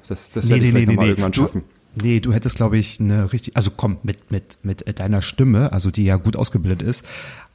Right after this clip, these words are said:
Speaker 2: hättest du wahrscheinlich, aber ich weiß nicht, du würdest natürlich auch herausstechen, <laughs> weil ich glaub, du wärst einer der wenigen, die so gut sprechen würden, oder? Ich weiß es nicht so genau.
Speaker 1: <laughs> Das hast du gesagt. <laughs>
Speaker 2: Das hab ich gesagt. Ja, da, dazu stehe ich.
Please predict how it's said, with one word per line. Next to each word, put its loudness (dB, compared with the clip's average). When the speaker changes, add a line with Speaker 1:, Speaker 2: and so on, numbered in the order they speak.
Speaker 2:
hättest -4
du -4
wahrscheinlich, 0
aber 0
ich -4
weiß 0
nicht, 0
du -2
würdest 0
natürlich 2
auch 0
herausstechen, 2
<laughs> -4
weil 2
ich -2
glaub, 0
du -6
wärst -4
einer -2
der 0
wenigen, 0
die 0
so 0
gut -4
sprechen -4
würden, 0
oder? -2
Ich -2
weiß -2
es -6
nicht -2
so -2
genau. 0
Speaker 1:
<laughs> 2
Das 2
hast 0
du 2
gesagt. 2
<laughs> 2
Speaker 2:
Das 2
hab 2
ich -2
gesagt. 0
Ja, 4
da, -4
dazu -6
stehe -8
ich. -14